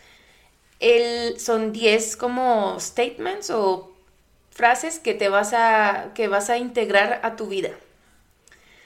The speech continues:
Número uno, dejo ir mi necesidad de aprobación de los demás.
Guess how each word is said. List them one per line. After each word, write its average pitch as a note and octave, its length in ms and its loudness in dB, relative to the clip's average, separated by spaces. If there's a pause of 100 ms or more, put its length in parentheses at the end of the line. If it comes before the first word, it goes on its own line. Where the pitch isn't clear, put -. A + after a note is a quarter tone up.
(140)
Número D#4+ 320 0
uno, A3+ 240 -4 (1200)
dejo D4+ 380 2
ir F4+ 320 2
mi C#4+ 140 -4
necesidad G#3 560 0
de G#3+ 80 2
aprobación F3 680 -2
de F#3 80 -4
los F3+ 160 -2
demás. - 540 -10